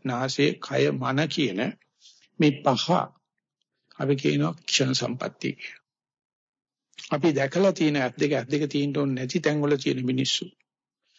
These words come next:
අපි දැකලා තියෙනවා කට, කට තියෙන්න ඕනේ නැති තැන්වල තියෙන මිනිස්සු. අපි දැකලා තියෙනවා නහය, නහය තියෙන තැන්වල නැති මිනිස්සු. කන, දිව,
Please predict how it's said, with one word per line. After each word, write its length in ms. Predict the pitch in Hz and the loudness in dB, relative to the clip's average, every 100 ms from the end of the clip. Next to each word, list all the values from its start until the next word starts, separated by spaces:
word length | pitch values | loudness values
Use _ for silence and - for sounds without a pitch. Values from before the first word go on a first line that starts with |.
| _ | _
අපි 200 | - 143 160 | 0 2 4
දැකලා 340 | 143 165 180 | 2 2 0
තියෙනවා 320 | 185 175 165 | 0 -2 -2
කට, 180 | - 143 | -4 -4
කට 200 | 139 135 139 | -4 -4 -2
තියෙන්න 280 | 143 143 143 | -2 0 0
ඕනේ 180 | 139 | 0
නැති 180 | 135 127 | -2 0
තැන්වල 280 | 147 147 147 | 0 2 2
තියෙන 280 | 139 139 120 | 2 0 0
මිනිස්සු. 460 | 123 135 - - - _ _ _ _ _ - | 0 0 0 -4 -8 _ _ _ _ _ -2
අපි 160 | 151 | 0
දැකලා 320 | 151 147 156 156 | 2 2 0 0
තියෙනවා 320 | 160 151 143 | 0 0 0
නහය, 240 | 131 139 143 | 0 2 2
නහය 260 | 135 143 147 | 2 2 2
තියෙන 240 | 143 143 | 2 2
තැන්වල 360 | 143 143 139 143 | 2 0 0 0
නැති 320 | 127 127 156 | 0 2 2
මිනිස්සු. 500 | 143 131 147 143 - 143 - _ - - - | 4 4 4 2 -2 -4 -8 _ -20 -20 -14
කන, 240 | - 135 147 135 - _ | -2 2 2 0 -6 _
දිව, 240 | 131 143 | 2 4